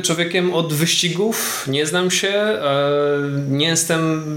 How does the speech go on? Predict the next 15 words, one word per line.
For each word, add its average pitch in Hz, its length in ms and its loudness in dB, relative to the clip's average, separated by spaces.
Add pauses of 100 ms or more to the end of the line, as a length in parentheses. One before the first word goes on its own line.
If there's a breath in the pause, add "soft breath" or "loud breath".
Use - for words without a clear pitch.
(120)
jakimś 147 280 0
wielkim 170 300 0
fanem, 185 420 0
ale 151 140 0
jakbym 151 260 0
miał 160 160 2
właśnie 156 220 0
wskazać 151 420 0
taki 143 220 0
tytuł, 165 420 -2
który, 151 500 -2
do 147 80 0
którego 151 440 -2 (160)
chciałbym 165 420 0
wrócić, 170 600 2